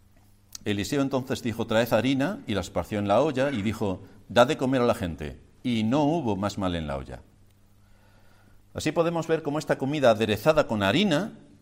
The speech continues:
es lo que consideramos como la palabra de Dios. La palabra de Dios. El pan se hace con la harina, la palabra de Dios. En esta comida encontramos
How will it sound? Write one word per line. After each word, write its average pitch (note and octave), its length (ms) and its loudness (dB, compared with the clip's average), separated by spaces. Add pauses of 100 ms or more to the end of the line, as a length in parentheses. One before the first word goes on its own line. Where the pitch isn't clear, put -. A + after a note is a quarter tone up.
es C3+ 240 -2
lo D#3 160 -4
que C#3 140 -8
consideramos A2+ 760 -4
como G2 200 -6
la F2 180 -2
palabra F#2+ 340 -4
de A2+ 120 -8
Dios. G#2 300 -12 (720)
La D#2+ 160 -6
palabra E2 340 -6
de C2+ 120 -12
Dios. A#1 320 -18 (360)
El E2+ 140 -8
pan F#2+ 160 -6
se F#2 80 -8
hace A#2+ 160 -10
con E2+ 160 -10
la A#1 60 -10
harina, - 280 -14 (300)
la E2+ 200 -6
palabra E2 360 -6
de B1+ 80 -12
Dios. - 320 -20 (400)
En G#2 100 -2
esta A#2+ 240 -2
comida C3+ 300 0
encontramos A#2+ 680 -2